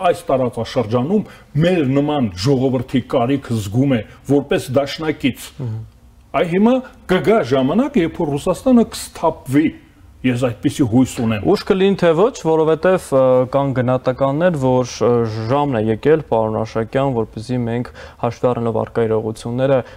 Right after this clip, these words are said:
Speaker 2: ճիշտ ընտրություն կատարենք, և այդ ընտրությունը դեպի արևմուտք է։
Speaker 1: Արևմուտք, Ռուսաստանն էլ պետք է արևմուտք մտնի։
Speaker 2: Ահա։
Speaker 1: Մենք չենք կարող արևմուտքից դուրս, արևմուտքի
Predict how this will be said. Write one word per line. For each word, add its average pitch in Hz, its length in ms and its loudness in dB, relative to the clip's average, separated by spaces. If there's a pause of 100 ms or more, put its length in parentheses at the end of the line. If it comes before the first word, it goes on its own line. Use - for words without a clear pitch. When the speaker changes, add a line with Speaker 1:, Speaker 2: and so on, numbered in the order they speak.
(240)
Speaker 2:
ճիշտ - 240 -8
ընտրություն 123 480 -4
կատարենք, 127 540 -4
և 113 100 0
այդ 110 160 -6
ընտրությունը 113 480 -10
դեպի - 300 -6
արևմուտք - 500 -10
է։ - 20 -20 (580)
Speaker 1:
Արևմուտք, 147 540 2
Ռուսաստանն 202 640 2
էլ 277 60 4 (100)
պետք 214 240 -2
է 170 80 2
արևմուտք 131 540 0 (140)
մտնի։ 120 380 0 (260)
Speaker 2:
Ահա։ 117 180 -6 (340)
Speaker 1:
Մենք 185 220 0
չենք 240 220 2
կարող - 240 0 (100)
արևմուտքից 127 640 2
դուրս, 139 240 0 (340)
արևմուտքի 214 540 4